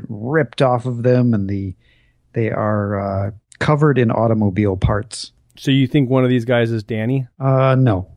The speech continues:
Speaker 2: Okay. <laughs> So they get wrapped up in, in metal parts. They turn around.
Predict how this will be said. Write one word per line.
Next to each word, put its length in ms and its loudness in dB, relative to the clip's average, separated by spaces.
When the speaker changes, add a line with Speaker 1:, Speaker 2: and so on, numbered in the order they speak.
Speaker 2:
Okay. 280 -2
<laughs> 40 -20
So 160 -2
they 100 4
get 140 2
wrapped 360 0
up 240 4
in, 320 2
in 280 0
metal 200 -2
parts. 440 -2
They 100 -4
turn 300 -2
around. 500 0